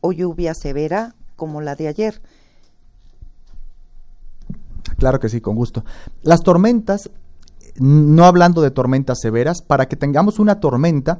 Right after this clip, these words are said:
Speaker 2: el ingrediente fundamental es que haya actividad eléctrica. Mientras no haya actividad eléctrica, es un chubasco. O sea, es una precipitación que puede ser abrupta, o sea, muy intensa en un corto periodo de tiempo. Si ese chubasco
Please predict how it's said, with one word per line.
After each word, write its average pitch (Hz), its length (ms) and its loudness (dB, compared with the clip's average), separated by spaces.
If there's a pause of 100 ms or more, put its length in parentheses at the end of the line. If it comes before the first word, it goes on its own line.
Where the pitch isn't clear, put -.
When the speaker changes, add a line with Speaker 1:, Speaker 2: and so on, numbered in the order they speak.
(280)
Speaker 2:
el 147 160 -2
ingrediente 151 500 0
fundamental 135 640 0
es 165 120 -4
que 165 120 -2
haya 165 200 0
actividad 135 480 -4
eléctrica. - 520 -8 (540)
Mientras 170 580 2
no 220 240 2
haya 190 320 2
actividad 135 520 0
eléctrica, 160 600 0
es 170 100 0
un 180 120 4
chubasco. 135 540 0 (520)
O - 40 -18
sea, 180 60 -2
es 170 80 -2
una 180 220 2
precipitación 135 880 -2
que - 160 -6
puede 143 280 -2
ser 143 360 2 (280)
abrupta, 208 680 2
o 170 80 -2
sea, 147 100 0
muy 165 260 4
intensa 202 540 2
en 160 80 -2
un 165 140 -2
corto 156 400 -2
periodo 131 360 -2
de 110 100 -4
tiempo. 92 420 -12 (560)
Si - 320 2
ese 233 200 4
chubasco 175 600 -2